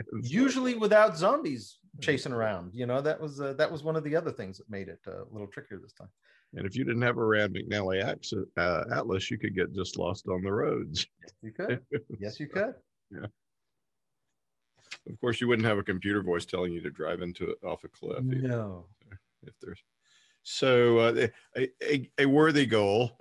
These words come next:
Speaker 1: but they, before they get to it, they, they have several things to do. So Willow's ship is what, the Legacy? The
Speaker 2: Yes.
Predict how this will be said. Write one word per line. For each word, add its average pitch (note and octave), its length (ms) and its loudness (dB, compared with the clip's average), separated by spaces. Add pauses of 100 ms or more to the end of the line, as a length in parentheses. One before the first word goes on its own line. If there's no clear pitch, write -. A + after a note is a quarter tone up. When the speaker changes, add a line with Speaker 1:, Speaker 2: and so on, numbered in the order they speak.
Speaker 1:
but A#2 320 2
they, B2 160 4
before A#2+ 360 2
they G3+ 120 8
get C3 260 4
to A#2+ 160 6
it, F#2+ 120 4
they, G2+ 260 2
they G2 120 0
have A2+ 140 2
several B2+ 280 2
things G2+ 260 0
to F#2+ 80 -4
do. F2+ 40 -2
So A2+ 160 0
Willow's C#3+ 640 4
ship A2 420 0
is F#2+ 540 -2 (100)
what, F2+ 260 -6
the F#2+ 80 -2
Legacy? G#2+ 720 0 (680)
The G#2 160 -4
Speaker 2:
Yes. C#3 180 0